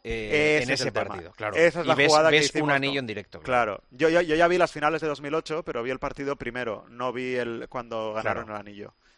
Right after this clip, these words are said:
Speaker 1: Ostras,
Speaker 2: Entonces,
Speaker 1: pues, ojo,
Speaker 2: eh,
Speaker 1: eh,
Speaker 2: esto
Speaker 1: te digo
Speaker 2: sería
Speaker 1: una cosa, oja-, voy con Dallas a muerte, claro, quiero que
Speaker 2: Gra-,
Speaker 1: vayas.
Speaker 2: te lo agra-, te lo agradezco, pero yo estoy casi convencido de que no voy a ir, ¿eh?
Speaker 1: Ya.
Speaker 2: Estoy,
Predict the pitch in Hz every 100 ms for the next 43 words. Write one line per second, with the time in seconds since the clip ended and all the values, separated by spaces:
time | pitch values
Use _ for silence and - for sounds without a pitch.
0 | _ - 110 - 113 110 107 117 107 104
1 | 120 117 113 123 120 131 135 127 120 113
2 | 120 120 120 135 135 135 139 139 151 143
3 | 143 127 117 147 113 123 123 143 143 110
4 | 131 131 131 98 - 156 151 147 151 160
5 | - 190 165 143 135 147 147 180 170 -
6 | 165 156 143 139 139 156 151 127 117 113
7 | 101 98 101 113 120 107 - 107 117